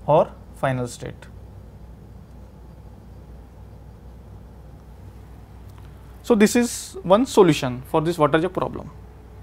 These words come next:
This is the thinking of human beings. But how will the machine think, or how will the machine try to,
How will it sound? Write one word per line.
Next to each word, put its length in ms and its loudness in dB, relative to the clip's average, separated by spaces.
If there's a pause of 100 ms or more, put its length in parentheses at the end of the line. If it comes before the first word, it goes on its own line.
(1400)
This 140 -2
is 80 0
the 80 8
thinking 420 0
of 260 2
human 280 2
beings. 360 -10 (2000)
But 240 6 (340)
how 280 4
will 460 2 (920)
the 100 2
machine 440 2
think, 300 -2
or 160 8
how 160 10
will 220 4
the 80 8
machine 400 4
try 220 8
to, 420 0